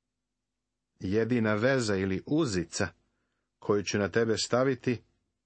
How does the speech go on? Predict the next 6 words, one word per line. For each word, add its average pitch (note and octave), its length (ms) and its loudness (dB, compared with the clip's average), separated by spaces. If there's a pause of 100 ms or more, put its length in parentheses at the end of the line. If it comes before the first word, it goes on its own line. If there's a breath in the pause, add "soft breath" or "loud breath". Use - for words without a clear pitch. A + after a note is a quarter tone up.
(240)
jeste A2+ 400 -2
veza F#2+ 320 0
ljubavi. G2 580 -2 (2250)
On A#2 420 0
ovako A2+ 420 0
kaže: F2+ 480 -2